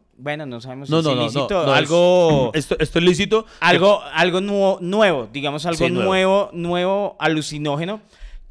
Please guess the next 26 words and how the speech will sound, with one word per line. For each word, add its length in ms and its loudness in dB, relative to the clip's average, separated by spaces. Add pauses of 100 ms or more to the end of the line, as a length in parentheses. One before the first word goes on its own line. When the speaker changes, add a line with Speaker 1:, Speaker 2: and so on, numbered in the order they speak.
(200)
Speaker 1:
que 220 0
para 300 2
ellos, 840 -4
eh, 560 -6 (960)
pues, 360 -10
eh, 120 -18 (180)
por 160 -10
tal 180 -8
motivo 320 -8
no 240 -4
pudieron 380 -4
grabar 320 -2
ese 200 -10
día, 280 -4
dejando 340 -8
a 40 -6
la 100 -6
gente 800 -8
en 140 -12
el 120 -12
teatro, 520 -8
mejor 240 -10
dicho, 240 -12
a 40 -6
la 60 -8
expectativa. 680 -8